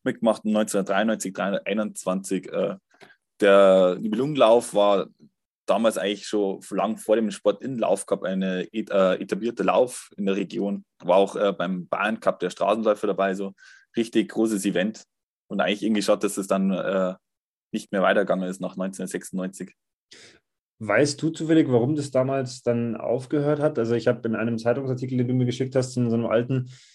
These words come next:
Speaker 2: ähm, auch gelesen, dass die Teilnehmerzahl dann auch, glaub ich, vierundneunzig, fünfundneunzig schon rückläufig waren. Aber weißt du, was der tatsächliche Grund damals war?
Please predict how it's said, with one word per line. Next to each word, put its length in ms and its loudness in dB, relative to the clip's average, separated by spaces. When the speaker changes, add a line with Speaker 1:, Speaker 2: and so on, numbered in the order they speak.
Speaker 2:
ähm, 340 4
auch 180 2
gelesen, 260 0
dass 140 0
die 140 -6
Teilnehmerzahl 640 0
dann 160 0
auch, 180 -4
glaub 140 -2
ich, 100 -6
vierundneunzig, 560 -2
fünfundneunzig 460 -2
schon 140 0
rückläufig 520 4
waren. 320 2
Aber 320 2
weißt 280 0
du, 40 -8
was 120 -6
der 100 -8
tatsächliche 460 -2
Grund 260 -2
damals 360 -6
war? 200 -8